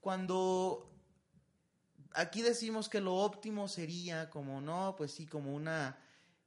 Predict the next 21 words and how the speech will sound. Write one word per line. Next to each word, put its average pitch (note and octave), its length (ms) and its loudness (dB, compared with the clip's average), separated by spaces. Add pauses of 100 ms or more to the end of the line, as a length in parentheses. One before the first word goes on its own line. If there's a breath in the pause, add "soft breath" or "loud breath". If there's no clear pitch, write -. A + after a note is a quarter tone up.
eh, C#3 380 -2
digamos, B2+ 840 -2 (480)
conciencia D#3+ 960 0
como B2+ 300 -4
de A2 520 -4 (160)
acuerdos C#3+ 840 4
de A#2+ 200 -2
que, A#2 140 -6
bueno, A#2+ 540 -4
se A#2+ 160 -6
puede, D#3 520 0
no D3+ 140 -2
se D3 120 -8
puede, D3+ 420 0
qué D3+ 100 -4
se D3 140 -6
vale, C#3+ 340 2
qué C#3+ 100 -8
no C#3 120 -4
se D3 140 -6
vale. C#3 460 -2